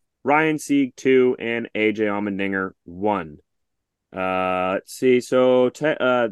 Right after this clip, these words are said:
the key penalties in that one, uh, with ten to go in the race, uh, John Hunter Nemechek, Jeremy Clements, and Noah Gragson all sent to the tail. So that obviously affected their results in the actual race.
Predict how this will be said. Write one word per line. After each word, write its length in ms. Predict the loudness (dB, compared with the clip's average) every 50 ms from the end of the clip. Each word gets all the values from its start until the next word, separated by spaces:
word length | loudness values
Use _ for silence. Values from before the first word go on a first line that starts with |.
| -4
the 460 | -4 -4 -2 0 0 0 -2 -4 -6 -8 _ _ _ _ _ _ _ _ _ _ _ _ _ _ _ _ _ _ _ _
key 160 | 2 2 2 4
penalties 480 | 2 2 0 0 2 2 2 2 2
in 80 | 2 2
that 180 | 2 2 2
one, 220 | 2 2 0 0 0
uh, 220 | 0 0 0 0 -2
with 120 | -2 -2
ten 200 | -2 -2 0 0
to 60 | 2
go 220 | 2 2 2 2 2
in 60 | 0
the 80 | 2
race, 380 | 2 2 2 2 0 -2 -8 -16 _ _ _ _ _ _ _ _ _ _ _ _
uh, 160 | -6 -6 -4 0
John 200 | 2 4 4 4
Hunter 160 | 4 4 2
Nemechek, 340 | 2 0 0 0 0 0 0
Jeremy 280 | 0 0 0 0 0
Clements, 380 | -2 -4 -4 -2 -2 -4 -4 -4
and 220 | -2 -2 0 0 0
Noah 200 | 2 0 0 0
Gragson 500 | 2 2 2 2 0 -2 -4 -6 -6 -4 -2
all 220 | 0 0 2 0
sent 300 | 0 -2 -2 -4 -4 -4
to 60 | -6
the 100 | -8 -10
tail. 580 | -10 -10 -4 0 2 4 4 4 4 4 2 0 _ _ _ _ _ _
So 160 | _ -8 -4 -2
that 120 | 0 2
obviously 360 | 2 2 0 -2 -2 -4 -4
affected 560 | -4 -2 _ -2 -2 -2 -4 -6 -8 -6 -4
their 280 | -2 0 2 2 0 0
results 680 | -2 -4 -6 -6 -4 -2 -2 -2 -2 -2 -6 -10 -10 _
in 300 | -2 -2 0 0 -2 -4 -6
the 200 | -6 -4 -4 -2
actual 560 | -2 -2 -4 -6 -8 -10 -10 -8 -8 -8 -10
race. 580 | -6 -2 0 2 2 2 0 -2 -6 -14 -20